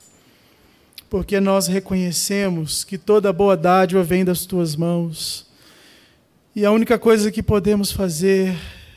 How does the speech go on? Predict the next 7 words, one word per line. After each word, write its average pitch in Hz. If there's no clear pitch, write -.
é 226
te -
agradecer, 202
Senhor. 147
Te -
agradecer 214
por, 220